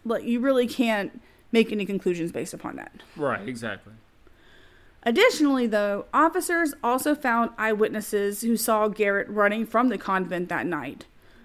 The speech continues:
Speaker 1: Though, to be fair, eyewitnesses aren't that reliable. Also, I need to note here that Garrett's supporters have said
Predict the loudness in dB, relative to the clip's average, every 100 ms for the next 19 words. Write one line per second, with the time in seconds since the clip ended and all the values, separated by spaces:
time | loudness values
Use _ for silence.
0 | -16 0 2 4 4 0 -2 -6 -4 -2
1 | 0 0 0 -4 -10 -6 -2 0 0 -2
2 | -2 0 0 -2 -4 -2 -2 -6 -4 -2
3 | 2 2 2 0 -4 -6 -10 -16 _ _
4 | _ -20 _ _ _ _ _ -2 2 4
5 | 4 2 2 2 -2 -10 -20 -20 -2 4
6 | 6 6 2 0 0 4 4 4 2 -2
7 | -2 -2 -2 -4 0 2 2 -2 -6 -4
8 | -2 0 2 2 0 -2 -2 0 0 2
9 | -2